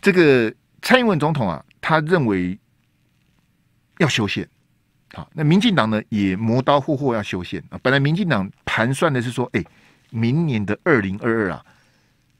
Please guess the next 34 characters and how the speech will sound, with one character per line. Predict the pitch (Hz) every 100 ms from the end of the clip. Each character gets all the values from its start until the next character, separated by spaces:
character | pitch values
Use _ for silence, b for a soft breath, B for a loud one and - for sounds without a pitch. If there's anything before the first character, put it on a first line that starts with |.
| _
因 | -
为 | 165
修 | 131 -
宪 | 143 156
它 | 117 120
的 | 107
门 | 87 98
槛 | 104 85
是 | -
五 | - 76
十 | - 78
趴， | 82 76 85 _ _ _ _ _ _ _
是 | - 143 -
投 | - - 110
票 | 131 - 160 113
权 | - 104 101
人 | 95 80
的 | 80 76
五 | 92 76
十 | -
趴， | 82 78 73 - _ _ _ _ _ _ _
所 | -
以 | 160 131
要 | 143 -
九 | - 117
百 | 139 85
多 | 87 95
万 | 95
票， | 85 95 67 -
快 | -
一 | 139
千 | - 110
万 | 104
票。 | 90 92 67